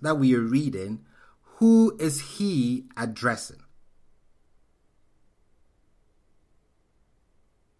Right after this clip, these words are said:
Ron Mark says, "Earth." Awesome. Not the Tetragrammaton. He's talking to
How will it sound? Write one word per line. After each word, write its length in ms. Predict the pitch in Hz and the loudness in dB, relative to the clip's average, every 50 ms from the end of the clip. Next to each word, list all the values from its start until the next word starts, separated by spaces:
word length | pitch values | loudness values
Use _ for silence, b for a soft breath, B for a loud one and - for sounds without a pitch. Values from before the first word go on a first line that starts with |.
| _ _ _ _ _ _ _ _ _ _ - - - _ _ _ - | _ _ _ _ _ _ _ _ _ _ -14 -14 -14 _ _ _ -6
Ron 280 | 101 113 127 135 131 127 | 0 6 8 8 10 10
Mark 300 | 139 170 196 220 214 - | 12 12 12 12 10 8
says, 360 | - 190 180 175 165 139 - - _ - | 4 4 4 4 4 2 -2 -12 _ 2
"Earth." 460 | 240 262 202 - 139 - - - - _ _ _ _ _ _ _ _ _ _ - | 6 6 6 6 4 -6 -18 -20 -20 _ _ _ _ _ _ _ _ _ _ -4
Awesome. 560 | - 196 190 175 143 - - 117 80 69 - _ _ _ _ _ _ _ _ _ _ - _ - | 0 2 2 2 2 0 -4 -6 -8 -12 -16 _ _ _ _ _ _ _ _ _ _ -20 _ -8
Not 500 | - 123 131 147 175 202 202 - 160 165 | -2 0 2 4 6 4 4 4 0 -4
the 100 | 160 151 | -4 -4
Tetragrammaton. 1120 | 135 - 151 143 139 156 147 139 147 160 170 175 160 139 135 135 - 87 78 73 - - _ _ _ _ _ _ _ | -2 -2 -4 -4 -2 -4 -4 2 6 8 8 8 8 4 0 -2 -6 -10 -12 -12 -16 -20 _ _ _ _ _ _ _
He's 260 | - 160 156 139 - | -4 -2 -2 -2 -4
talking 680 | - - - 196 185 190 190 190 - 196 190 185 175 139 | -6 -4 2 6 8 8 8 6 4 0 0 -2 -4 -6
to 300 | - - 160 151 151 - | -4 -2 -2 -2 -2 -4